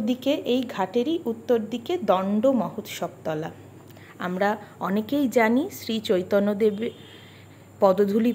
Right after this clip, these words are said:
পড়েছিল এই দণ্ড মহোৎসবতলায়। তার এই মন্দিরটির ঠিক পাশেই রয়েছে সেই গাছতলা, যেখানে এখন ঢুকতে দেওয়া হয় না, গ্রিল দিয়ে ঘেরা এবং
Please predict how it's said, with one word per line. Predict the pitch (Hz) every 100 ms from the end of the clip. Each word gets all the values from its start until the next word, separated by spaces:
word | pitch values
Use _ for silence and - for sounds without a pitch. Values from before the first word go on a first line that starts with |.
| -
পড়েছিল | 214 240 - 254 220 185 -
এই | 180 180
দণ্ড | 175 180 190
মহোৎসবতলায়। | 175 196 196 - 233 - 208 214 302 - - - -
তার | 170 175
এই | 196 190
মন্দিরটির | 185 185 214 214 240 -
ঠিক | - 262 -
পাশেই | - - 269 277 254
রয়েছে | 240 233 233 -
সেই | 233 180
গাছতলা, | 175 175 - - 185 170 - - - - - - - - - - - 185
যেখানে | 190 214 233 233 220
এখন | 180 - 233
ঢুকতে | 208 214 226 196
দেওয়া | 214 220 170
হয় | 185 202 185
না, | 254 - - - - - - 202
গ্রিল | 170 214 214 208
দিয়ে | 208 208 208 - - - - - -
ঘেরা | 214 196 180 294 - -
এবং | 175 185